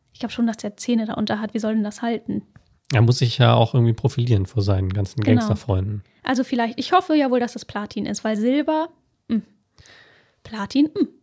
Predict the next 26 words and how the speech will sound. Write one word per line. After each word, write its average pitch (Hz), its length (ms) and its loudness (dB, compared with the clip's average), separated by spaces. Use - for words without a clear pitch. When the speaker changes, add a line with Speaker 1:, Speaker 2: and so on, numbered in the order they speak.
Speaker 2:
Ich - 160 0
glaube, 165 260 4
das 139 160 2
ist - 140 -4
ein 139 120 4
Typ, 151 260 4
der 123 340 6
relativ 120 440 4
rücksichtslos 127 920 2
sich 113 180 0
mit 117 160 2
ein 123 80 0
paar 110 160 4
Morden 110 500 4
da 104 220 4
hochgearbeitet 98 600 0
hat. - 260 -4
Speaker 1:
Ja. 254 180 0
Speaker 2:
Weil 135 360 6
der 127 300 6
wirkt 180 240 4
nicht 165 260 6
übermäßig 135 440 6
schlau, 110 380 4
ehrlich 101 240 2
gesagt, 107 480 0